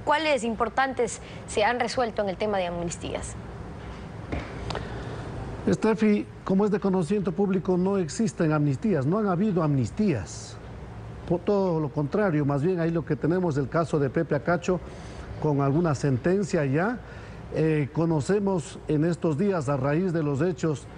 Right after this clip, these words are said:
Speaker 2: de resistencia en el Azuay, el compañero Yacu Pérez tiene una nueva demanda. Es decir, lo que se,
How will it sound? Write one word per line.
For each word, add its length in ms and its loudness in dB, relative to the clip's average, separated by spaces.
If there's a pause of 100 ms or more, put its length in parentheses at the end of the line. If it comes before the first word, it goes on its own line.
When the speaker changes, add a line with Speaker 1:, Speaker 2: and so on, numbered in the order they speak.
(260)
Speaker 2:
de 400 2
resistencia 920 0 (480)
en 240 2
el 100 0
Azuay, 560 2
el 220 0
compañero 500 2
Yacu 320 0
Pérez 400 0
tiene 340 2
una 320 2
nueva 360 2
demanda. 560 0 (340)
Es 140 2
decir, 340 2
lo 180 0
que 140 2
se, 300 0